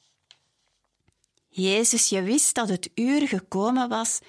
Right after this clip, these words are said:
om uit deze wereld over te gaan naar de Vader. Je hebt ons bemind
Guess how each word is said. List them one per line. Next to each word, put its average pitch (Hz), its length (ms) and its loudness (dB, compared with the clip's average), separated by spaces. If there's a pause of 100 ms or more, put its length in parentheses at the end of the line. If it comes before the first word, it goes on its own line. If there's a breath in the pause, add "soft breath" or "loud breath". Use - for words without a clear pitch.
(760 soft breath)
om 185 180 0
uit 170 200 -2
deze 208 420 0
wereld 190 640 -4
over 240 360 0
te 202 140 -2
gaan 190 460 -2
naar 175 300 -2
de 160 120 -6
Vader. 156 600 -8 (1000)
Je 220 120 -2
hebt 247 300 -2
ons 208 200 -2
bemind 196 500 0